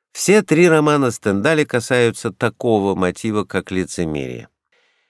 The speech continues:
Это у Стендаля, как у Льва Толстого, больное место. Оттого Толстой так и любил Стендаля. Впрочем, еще он, конечно, его любил за манеру письма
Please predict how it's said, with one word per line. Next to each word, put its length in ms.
Это 500
у 140
Стендаля, 680
как 320
у 60
Льва 240
Толстого, 580
больное 720
место. 540
Оттого 540
Толстой 540
так 280
и 40
любил 420
Стендаля. 640
Впрочем, 400
еще 320
он, 100
конечно, 480
его 220
любил 380
за 160
манеру 420
письма 580